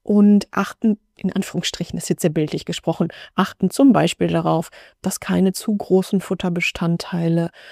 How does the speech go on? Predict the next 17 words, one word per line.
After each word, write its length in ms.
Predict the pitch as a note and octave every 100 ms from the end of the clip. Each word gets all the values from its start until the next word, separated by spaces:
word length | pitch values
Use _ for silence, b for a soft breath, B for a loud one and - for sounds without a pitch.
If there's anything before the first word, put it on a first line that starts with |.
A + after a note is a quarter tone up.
| B
durchgelangen, 720 | B F#3+ F#3 - F3 F3 F3
die 160 | F3 G3+
zum 220 | - F#3
Beispiel 560 | E3 E3+ - - F3 F3+ b b b
eine 120 | F#3+
Allergieentstehung, 1200 | F#3 F3+ F3+ G3+ G3+ - F3 - F#3 F3+ F3+ F3+ - b
eine 80 | F#3+
Futtermittelallergieentstehung 1300 | - G3+ F3 E3+ - E3+ D#3+ E3+ D#3+ E3 - D#3+ E3
begünstigen 640 | E3+ E3+ F3+ F3 - - F#3
können. 360 | - G#3 A3+ - B B B B B -
Und 420 | G#3 G#3+ G#3+ - -
im 160 | A3+
Rahmen 300 | G#3 G3 C4
von 160 | - G3+
diesen 160 | G3
chronischen 380 | - G3+ G3 F#3+
Entzündungen 580 | F3+ - B3 C4 C4+